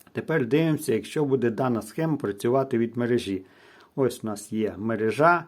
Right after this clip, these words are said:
відповідно. Напруга в нас приходить через ваттметр, тобто лічильник. Далі йде через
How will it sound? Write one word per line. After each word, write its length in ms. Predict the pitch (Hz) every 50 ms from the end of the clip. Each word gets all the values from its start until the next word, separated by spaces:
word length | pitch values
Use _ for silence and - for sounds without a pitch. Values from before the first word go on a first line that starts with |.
| - _
відповідно. 680 | - 110 - - 120 117 113 120 123 117 120 120 120 120 _ _ _ _ _ _ _ _ _ -
Напруга 440 | 120 123 120 - 147 143 123 101 107
в 40 | 113
нас 220 | 117 113 107 -
приходить 720 | - - 127 127 - - 127 117 107 98 98 92 - - - _ _ _ _ _ _ _
через 340 | - - 120 104 101 95 -
ваттметр, 560 | 101 110 110 107 - 165 170 165 156 - 139 110 -
тобто 300 | - 110 101 - - 104
лічильник. 760 | 101 101 98 - - 175 170 165 165 165 160 156 160 - - _ _ _ _ _ _ _ _ _ - - _ _ _ _ _ _ _ _ _ _ _ -
Далі 400 | 113 110 139 135 127 117 110 107
йде 320 | 104 98 95 104 101 92
через 560 | 92 - - - 120 107 101 101 98 - -